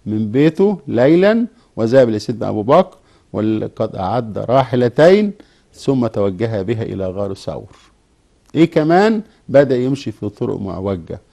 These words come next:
في طرق غير مألوفة للهجرة، طريق مش معروف، عشان ما يقدروش يوصلوا لهم. اختار بعض الشخصيات مثل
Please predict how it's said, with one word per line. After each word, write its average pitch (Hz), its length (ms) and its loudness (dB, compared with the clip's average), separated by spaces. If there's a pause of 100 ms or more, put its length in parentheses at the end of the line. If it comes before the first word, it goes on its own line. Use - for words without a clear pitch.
(240)
في 113 200 -2
طرق 160 380 4
غير 120 260 2
مألوفة 107 460 -6
للهجرة، 92 540 -8 (340)
طريق 135 240 2
مش 110 220 -6
معروف، 95 400 -8 (640)
عشان 92 380 -6
ما 101 80 -6
يقدروش 95 380 -8
يوصلوا 87 380 -10
لهم. 95 280 -16 (640)
اختار 160 400 4
بعض 139 260 2
الشخصيات 143 800 2 (480)
مثل 131 580 2